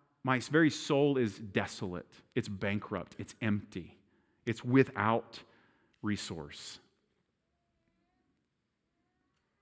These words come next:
So, remember what I told you.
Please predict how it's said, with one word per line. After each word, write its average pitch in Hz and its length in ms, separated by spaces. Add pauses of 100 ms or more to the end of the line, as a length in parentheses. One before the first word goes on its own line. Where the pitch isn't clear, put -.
(320)
So, 87 260 (1600)
remember 123 180
what 131 80
I 120 60
told 98 260
you. 82 160